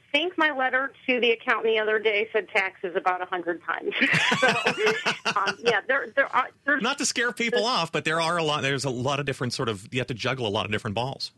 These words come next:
Speaker 1: Yeah, well, it's the taxes, and then when you start hiring the employees, and you don't know the rules and regulations with the Department of Labor and how you can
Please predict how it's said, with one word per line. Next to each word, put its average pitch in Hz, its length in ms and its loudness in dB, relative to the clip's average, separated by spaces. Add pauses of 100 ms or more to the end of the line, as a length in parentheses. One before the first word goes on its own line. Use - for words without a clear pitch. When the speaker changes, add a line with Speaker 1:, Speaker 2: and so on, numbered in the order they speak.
(540)
Speaker 1:
Yeah, 302 300 0
well, 302 200 2
it's 320 200 -6
the 294 60 0
taxes, 339 680 -2
and 226 140 2
then 269 180 0
when 302 120 0
you 269 120 -2
start 220 300 -2
hiring 220 440 2
the 190 100 -4
employees, 302 760 0
and 196 160 0
you 196 80 -2
don't 202 260 -4
know 202 180 0
the 185 260 -8
rules 240 260 -4
and 190 140 -4
regulations 190 800 -4
with 208 120 -2
the 185 60 -6
Department 190 480 -4
of 180 80 -2
Labor 254 360 0
and 202 120 0
how 185 140 -6
you 175 160 -4
can 175 280 -12